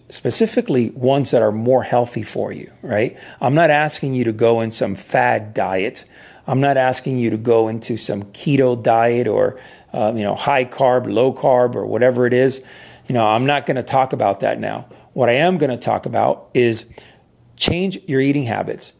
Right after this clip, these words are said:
Try to eat healthier every single day. Um, I like to fast. Um, it's worked for me. You know, I try to stick to one meal per day, high protein.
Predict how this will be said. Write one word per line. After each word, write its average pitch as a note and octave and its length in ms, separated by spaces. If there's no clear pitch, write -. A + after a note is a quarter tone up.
Try C3 200
to D3 160
eat C#3+ 180
healthier B2 760
every A#2+ 240
single A2+ 320
day. - 360
Um, A2+ 400
I B2+ 160
like C#3+ 340
to - 100
fast. C#3+ 640
Um, A2+ 260
it's G2+ 140
worked B2 300
for - 120
me. C#3+ 420
You - 100
know, G#2+ 100
I G#2+ 120
try B2 220
to A#2+ 80
stick B2+ 360
to - 80
one A#2 340
meal B2+ 240
per B2+ 160
day, A#2 480
high B2 260
protein. E3 760